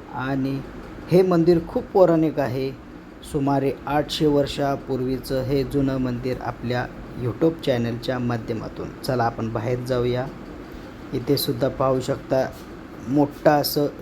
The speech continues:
दगडी भांडं आहे, दगडी गोल आकाराचं भांडं आहे.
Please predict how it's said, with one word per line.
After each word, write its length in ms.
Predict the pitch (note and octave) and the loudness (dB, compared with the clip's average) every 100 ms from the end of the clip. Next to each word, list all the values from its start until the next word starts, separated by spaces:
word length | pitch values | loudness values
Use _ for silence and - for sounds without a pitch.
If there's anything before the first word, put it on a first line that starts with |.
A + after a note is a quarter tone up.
| G#2 B2+ C3+ | -12 -2 0
दगडी 380 | B2+ C3 D3+ D#3+ - C3+ C3 | 2 4 4 4 -2 -8 -2
भांडं 380 | B2+ C3+ C3+ D3 | 0 2 4 4
आहे, 320 | B2 B2 A2+ - - - - - | 4 0 -6 -10 -16 -16 -16 -10
दगडी 460 | B2+ B2+ C3 C3+ D3+ | -4 -2 0 2 2
गोल 280 | C3 D3 D3 | 6 6 6
आकाराचं 560 | C#3+ C#3+ C#3 C3 C#3 | 4 2 2 2 -2
भांडं 300 | C3 C3 C3 | 0 0 2
आहे. 280 | C#3 B2+ C#3+ | 0 0 -2